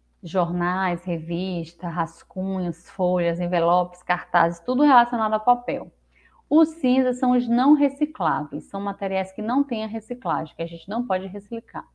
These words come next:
reciclar. Papéis higiênicos, guardanapos sujos,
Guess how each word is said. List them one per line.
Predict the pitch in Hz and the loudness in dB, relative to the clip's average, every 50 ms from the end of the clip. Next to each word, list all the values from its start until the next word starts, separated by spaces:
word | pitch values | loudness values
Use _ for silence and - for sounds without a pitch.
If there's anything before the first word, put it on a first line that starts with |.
| _ _ _ _ _ | _ _ _ _ _
reciclar. | - 160 190 185 _ 220 202 _ - - 131 87 - - _ _ _ _ _ _ - - _ _ _ _ | -12 -12 -12 -10 _ -12 -12 _ -6 -4 -4 -4 -6 -12 _ _ _ _ _ _ -20 -20 _ _ _ _
Papéis | - 202 196 202 - 208 202 202 202 190 | 2 2 2 2 0 0 2 2 0 -2
higiênicos, | 196 190 180 196 220 233 220 202 196 190 185 180 180 180 180 - 180 185 185 _ _ _ _ _ _ _ _ _ _ _ | -4 -6 -6 -4 -4 -4 -2 -2 -2 -2 -2 -4 -4 -6 -8 -10 -10 -10 -10 _ _ _ _ _ _ _ _ _ _ _
guardanapos | - 170 170 170 180 214 240 247 233 202 196 185 185 - 233 233 - _ | -4 -2 -2 0 0 2 2 4 2 2 0 -2 -4 -6 -10 -10 -10 _
sujos, | _ - 196 185 180 180 175 170 175 175 165 170 - _ | _ -10 -8 -6 -4 -4 -6 -6 -8 -8 -10 -12 -12 _